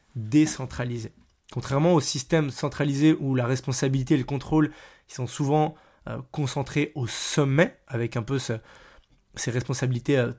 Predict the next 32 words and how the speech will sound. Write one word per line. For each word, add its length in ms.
top-down, 600
du 220
haut 120
vers 180
le 80
bas, 360
dans 200
un 40
réseau 380
décentralisé, 800
bah, 300
tous 120
ces 240
aimants-là, 240
en 60
fait, 240
ils 40
sont 320
répartis 680
parmi 440
tous 300
les 200
participants. 680
Et 280
ça 240
signifie 380
quoi ? 380
Ça 120
signifie 540
qu'au 100
lieu 80
d'avoir 440